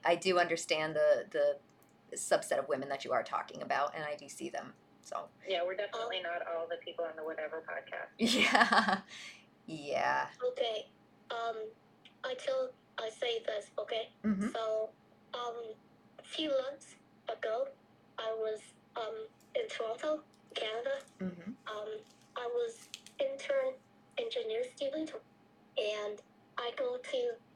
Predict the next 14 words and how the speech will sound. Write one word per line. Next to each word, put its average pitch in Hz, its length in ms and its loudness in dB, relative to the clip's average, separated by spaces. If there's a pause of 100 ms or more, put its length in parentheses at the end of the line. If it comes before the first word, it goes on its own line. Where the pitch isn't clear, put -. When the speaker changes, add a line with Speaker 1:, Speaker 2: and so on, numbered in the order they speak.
Speaker 3:
downtown 233 440 -2
Toronto. 220 560 -2 (300)
Speaker 1:
Mm-hmm. 185 300 -4 (240)
Speaker 3:
Um, 220 260 -2 (560)
I 539 120 0 (100)
tell 554 220 4
you, 427 180 -4 (160)
okay, - 400 -2 (720)
all 262 260 2
women 254 300 0 (1500)
dress 247 440 -6 (840)
slut. 220 280 -4 (280)
Speaker 1:
<laughs> 202 120 2 (360)
Speaker 3:
Their 247 320 0